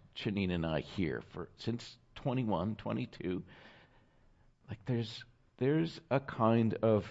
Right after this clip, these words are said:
attachment that we have here in F C B C.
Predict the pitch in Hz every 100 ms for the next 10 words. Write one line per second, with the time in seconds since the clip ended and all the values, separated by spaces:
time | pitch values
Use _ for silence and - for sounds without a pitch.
0 | - - - - 107 131 - - 76 -
1 | - - 85 76 - 73 64 50 - -
2 | - _ _ _ - 95 78 69 78 73
3 | 73 - 80 69 71 - 71 60